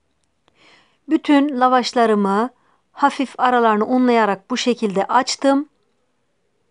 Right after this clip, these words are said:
Böyle mantı kesici ile de daha rahatlıkla kesebilirsiniz.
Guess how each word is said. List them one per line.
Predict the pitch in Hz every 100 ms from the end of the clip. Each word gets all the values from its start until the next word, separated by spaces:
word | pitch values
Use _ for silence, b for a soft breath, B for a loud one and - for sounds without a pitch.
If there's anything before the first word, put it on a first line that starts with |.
| _ _ _ _ _ _ _ _ _ _ _ _ _ _ _ _ _ _ _ _ _ _ _ _ _ 330
Böyle | 277 254
mantı | 247 254 247 -
kesici | 254 220 226 254
ile | 226 214
de | 220
daha | 226 240
rahatlıkla | 226 214 - - 208
kesebilirsiniz. | - 208 240 220 226 233 247 247 247 -